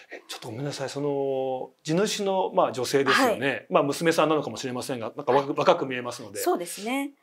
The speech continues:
Speaker 1: の方が、その同じ村に住んでいる依頼主の女性の方を呪った
Speaker 2: はい。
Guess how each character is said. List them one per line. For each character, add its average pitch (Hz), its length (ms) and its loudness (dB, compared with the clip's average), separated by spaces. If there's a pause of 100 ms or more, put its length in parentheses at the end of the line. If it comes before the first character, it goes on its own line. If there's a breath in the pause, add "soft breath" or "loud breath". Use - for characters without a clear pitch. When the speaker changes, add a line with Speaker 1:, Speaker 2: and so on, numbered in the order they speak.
(240)
Speaker 1:
の 240 140 2
方 254 420 6
が、 185 500 6 (240)
そ 202 140 -8
の 196 340 2
同 208 140 6
じ 208 140 0
村 190 440 8
に 247 140 0
住 175 180 -4
ん 165 140 0
で 170 100 6
い 190 40 8
る 254 380 2 (460)
依 175 100 4
頼 165 240 6
主 131 280 -4
の 233 180 4
女 147 120 4
性 156 160 6
の 151 80 4
方 180 220 6
を 156 60 4
呪 131 220 -2
っ - 180 -12
た 123 320 0 (120)
Speaker 2:
は 208 180 -6
い。 - 80 -16